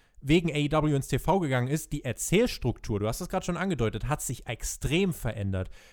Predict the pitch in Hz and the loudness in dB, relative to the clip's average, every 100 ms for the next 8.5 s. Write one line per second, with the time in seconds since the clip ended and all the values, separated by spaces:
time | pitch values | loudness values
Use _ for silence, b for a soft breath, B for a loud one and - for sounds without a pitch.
0 | - 131 135 160 - 165 190 180 175 180 | 0 2 4 4 2 0 2 0 4 4
1 | 175 117 147 143 127 127 160 151 139 165 | 4 2 0 2 2 2 0 0 0 0
2 | 175 170 160 151 143 139 123 - 135 185 | -2 -2 0 2 2 0 -2 2 2 2
3 | 180 - 160 151 151 160 160 b b 127 | -2 -2 -2 4 4 4 0 b b -2
4 | 117 151 - 151 131 120 120 151 139 123 | 2 2 4 2 4 4 2 2 2 0
5 | 110 101 143 135 - 165 - 113 104 131 | 0 0 2 0 0 0 0 -4 -4 -4
6 | 127 117 - - 170 - 135 131 117 110 | -2 -2 -2 -4 -2 0 0 0 -2 0
7 | 131 - 113 107 - 127 - 123 101 127 | 0 0 -6 -6 -6 -6 -4 -2 0 2
8 | 185 107 98 113 | 2 0 0 0